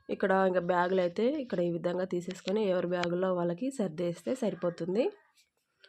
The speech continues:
చూడండి, ఈ విధంగా ఎవరి బా-, బ్యాగుల్లోకి వాళ్ళకి బాటిల్,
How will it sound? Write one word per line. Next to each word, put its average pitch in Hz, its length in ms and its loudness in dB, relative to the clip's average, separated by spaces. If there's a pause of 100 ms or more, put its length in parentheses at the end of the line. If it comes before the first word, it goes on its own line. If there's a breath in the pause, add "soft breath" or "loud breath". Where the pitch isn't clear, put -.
(520 loud breath)
చూడండి, 202 400 2
ఈ 208 160 0
విధంగా 180 400 2
ఎవరి 180 240 2
బా-, 170 280 0
బ్యాగుల్లోకి 175 640 0
వాళ్ళకి 175 400 -2
బాటిల్, 170 500 0